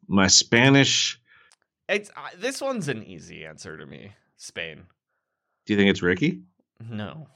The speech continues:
Speaker 2: Oh, God, no. He, he's like a child. He's never learned how to cook anything. <laughs> Um,
Speaker 1: Oh, I, I think I, I'm gonna go with, um,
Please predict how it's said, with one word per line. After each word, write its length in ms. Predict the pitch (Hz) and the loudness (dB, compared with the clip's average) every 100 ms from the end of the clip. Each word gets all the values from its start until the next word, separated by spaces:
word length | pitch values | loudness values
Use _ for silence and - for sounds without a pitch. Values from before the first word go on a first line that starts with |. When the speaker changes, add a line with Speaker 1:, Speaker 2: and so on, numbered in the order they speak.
| _ - | _ -16
Speaker 2:
Oh, 120 | 139 | -16
God, 360 | 90 101 95 78 | -12 -8 -8 -8
no. 260 | 78 71 - _ _ _ _ _ _ | -12 -14 -18 _ _ _ _ _ _
He, 200 | _ - | _ -12
he's 280 | 208 269 370 | -6 -2 0
like 200 | 403 370 | 0 2
a 80 | 440 | 2
child. 720 | - - 196 202 240 175 127 | 2 0 4 6 6 2 -2
He's 320 | 165 202 214 220 | -4 -6 -6 0
never 400 | 269 269 285 240 | 0 0 -6 -4
learned 340 | 175 160 143 | -2 -2 0
how 140 | 127 | -2
to 80 | 113 | -2
cook 320 | 104 - 90 | -6 -12 -12
anything. 560 | 90 85 82 - 85 82 - | -12 -14 -10 -4 -4 -4 -14
<laughs> 40 | - - - - _ _ _ - _ - _ | -14 -20 -20 -20 _ _ _ -20 _ -20 _
Um, 760 | - 220 - 170 160 160 185 - _ - | -2 0 0 -2 -4 -6 -10 -14 _ 2
Speaker 1:
Oh, 220 | 247 151 | 4 6
I, 200 | 131 160 147 | 4 2 2
I 200 | 151 175 | 2 2
think 320 | 180 165 123 | -2 -6 -6
I, 200 | 135 139 139 | -4 -4 -4
I'm 180 | 135 135 | -6 -4
gonna 220 | 139 135 | -4 -4
go 300 | 117 113 113 | -6 -2 -2
with, 420 | 104 101 95 85 80 | 0 0 -2 -4 -10
um, 480 | - 92 87 80 - | -6 -2 -2 -4 -8